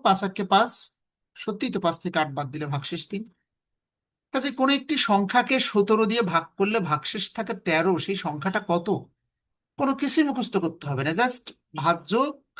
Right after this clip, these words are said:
আর এই ভাগশেষ যোগ করে নাও। সতেরো আর তেরো যোগ করলে তিরিশ। ভাগ করে দেখো, সতেরো এক সতেরো, ভাগশেষ তেরো থাকে। কাজেই আমি এই টেকনিকের কথাই বলছি এবং তার উপরে ভিত্তি করে আমরা দুইশো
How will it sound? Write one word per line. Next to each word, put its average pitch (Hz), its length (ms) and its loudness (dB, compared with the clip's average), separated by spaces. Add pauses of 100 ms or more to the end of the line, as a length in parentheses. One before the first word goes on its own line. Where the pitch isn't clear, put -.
(200)
আর 165 140 0
এই 151 100 -4
ভাগশেষ 156 360 -2
যোগ 160 100 -2 (100)
করে 151 180 -4
নাও। - 100 -8 (440)
সতেরো 180 360 2
আর 156 60 -6 (100)
তেরো 131 180 -2 (100)
যোগ 143 180 -6
করলে 190 240 -2
তিরিশ। - 280 -6 (1400)
ভাগ 156 180 -4
করে 214 180 2
দেখো, 233 140 2 (100)
সতেরো 196 280 2
এক 175 60 -4 (180)
সতেরো, 185 260 -2 (100)
ভাগশেষ 147 380 -4
তেরো 131 220 -4
থাকে। 123 180 -16 (2000)
কাজেই 254 320 4 (600)
আমি 247 180 0
এই 240 120 2
টেকনিকের 247 400 -2
কথাই 254 280 2
বলছি 185 220 2
এবং 226 180 -6
তার 190 180 6
উপরে 214 220 -4
ভিত্তি - 280 -6
করে 240 180 -4
আমরা 208 200 -4
দুইশো 190 240 -4